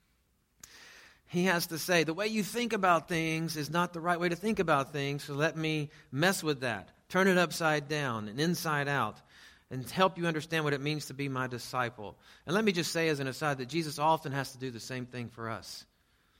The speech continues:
We have a kind of worldview we want to insert Jesus into and make him our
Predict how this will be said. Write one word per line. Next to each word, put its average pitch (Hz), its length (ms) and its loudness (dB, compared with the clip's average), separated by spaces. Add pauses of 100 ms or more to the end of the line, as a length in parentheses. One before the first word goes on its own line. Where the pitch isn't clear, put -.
(420)
We 139 140 -2
have 131 160 2
a 120 40 -4
kind 135 240 -4
of 110 160 -8
worldview 123 520 -4
we 120 100 -4
want 117 180 -4
to - 160 -12
insert 123 440 -6
Jesus 117 420 -10
into 110 420 -10
and 110 100 -8
make 120 220 -6
him 110 400 -6
our 107 440 -10